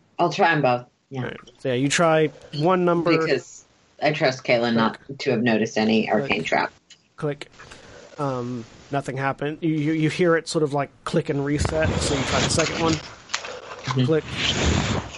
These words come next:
Speaker 2: Uh, Sarah, your microphone is rubbing whenever you reach across. I don't know if you could, like, just sort of adjust where it's hanging. Um, you try another one, and, uh, you, you, the, the second one, and one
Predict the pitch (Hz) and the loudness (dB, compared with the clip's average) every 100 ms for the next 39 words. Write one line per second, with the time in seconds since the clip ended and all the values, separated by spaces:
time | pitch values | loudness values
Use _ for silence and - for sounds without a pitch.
0 | - 170 160 - - - - - 233 208 | -2 0 2 0 -4 -12 -8 -2 2 4
1 | 185 170 180 170 170 165 - 170 147 117 | 4 4 2 4 2 0 0 2 2 0
2 | 139 135 139 139 131 131 127 123 123 120 | 0 2 2 2 0 -2 -4 -4 -6 -6
3 | 131 127 131 - - - - 139 135 127 | -2 0 2 0 -2 -6 -8 -6 -6 -6
4 | 135 127 - - - - - - - - | -6 -6 -6 -12 -20 -20 -20 -20 -20 -14
5 | 131 123 - - - - 123 123 131 - | -4 -2 -2 -4 -6 -6 -8 -6 -6 -6
6 | - 131 - 120 - - - - - - | -10 -10 -8 -8 -8 -8 -8 -12 -14 -20
7 | - - - - - - - - 175 170 | -20 -20 -8 -8 -8 -14 -12 -2 2 4
8 | 160 147 135 131 - _ _ _ _ _ | 4 2 0 -2 -10 _ _ _ _ _
9 | _ _ _ _ _ _ 190 180 175 151 | _ _ _ _ _ _ -2 2 2 2
10 | 139 135 127 123 - - 143 131 127 131 | 0 -2 -2 -4 -10 -4 -2 0 0 0
11 | 151 160 165 175 175 160 156 170 151 170 | 2 2 4 2 2 0 2 2 2 0
12 | 151 131 123 123 - - - _ _ _ | -2 -4 -4 -6 -10 -20 -20 _ _ _
13 | - 147 139 135 | -2 2 2 0